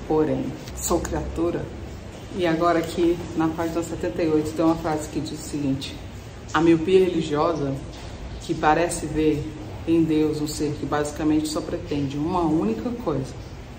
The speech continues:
que o maior número de pessoas creia nele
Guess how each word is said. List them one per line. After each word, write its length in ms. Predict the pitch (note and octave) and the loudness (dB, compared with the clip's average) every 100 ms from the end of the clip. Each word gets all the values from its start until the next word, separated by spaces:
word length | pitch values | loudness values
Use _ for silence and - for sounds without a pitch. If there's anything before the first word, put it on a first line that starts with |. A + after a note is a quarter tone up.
| - - - - | -14 -12 -12 -12
que 340 | - D3+ C#3+ | -8 -6 -2
o 100 | C#3 | 0
maior 640 | C3+ C3+ B2+ C3 D#3+ G3 G#3 | 2 2 2 2 2 0 0
número 320 | G3 E3 D#3+ | 0 2 0
de 60 | |
pessoas 880 | D#3 E3+ E3 - C#3 C3 B2+ B2+ - - - - - - - - - | -2 -4 -4 -2 -2 0 -2 -4 -8 -10 -12 -12 -12 -12 -12 -12 -6
creia 380 | F#3 E3 D#3 D#3 | 0 2 4 4
nele 520 | D3 C3 C3+ C3+ | 4 4 4 2